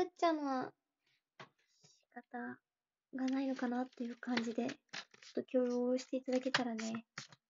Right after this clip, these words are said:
嬉しいです。あの、両、二つ端末ある方はぜひ、二つで見ていただけたら嬉しいですね。じょんじょんじょんじょんじょん。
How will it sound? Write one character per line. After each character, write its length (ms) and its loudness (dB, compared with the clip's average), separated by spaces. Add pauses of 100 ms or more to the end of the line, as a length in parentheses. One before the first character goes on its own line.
(140)
嬉 140 -4
し 140 -4
い 120 2
で 160 -4
す。 100 -4 (760)
あ 40 -2
の、 180 -4
両、 260 0 (120)
二 220 -4
つ 180 -2
端 360 0
末 80 2
あ 40 4
る 80 2
方 220 -2
は 60 -2
ぜ 100 -8
ひ、 140 -12
二 60 -14 (720)
つ 20 -20
で 80 -2
見 140 -6
て 180 -8
い 60 -12 (200)
た 80 -10
だ 100 -4
け 100 -8
た 140 -4
ら 80 -2
嬉 180 -4
し 120 -2
い 40 -6
で 80 -12
す 180 -18
ね。 180 -8 (2000)
じ 60 -2
ょ 40 2
ん 60 0
じ 60 0
ょ 100 0
ん 100 -4
じ 60 -2
ょ 60 0
ん 140 0
じ 60 -2
ょ 40 -2
ん 20 -4
じ 80 -2
ょ 40 4
ん。 260 -4